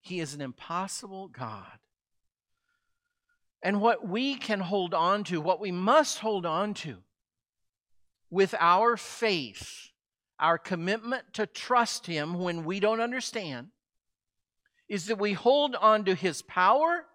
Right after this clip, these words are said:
and His love. With both of those,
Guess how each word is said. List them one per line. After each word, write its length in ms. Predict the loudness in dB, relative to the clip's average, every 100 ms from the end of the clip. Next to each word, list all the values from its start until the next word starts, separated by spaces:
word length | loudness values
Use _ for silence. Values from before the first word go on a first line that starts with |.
| _ -20 -20 _ -8
and 160 | -6
His 180 | -6 -6
love. 320 | -8 -10 -12 _ _ _ _ _ _ _ _ _ _ _ _ _ _ _ _ _ _ _ -10
With 320 | 0 0 2
both 360 | 2 4 4 2
of 140 | -2
those, 440 | 0 0 0 -6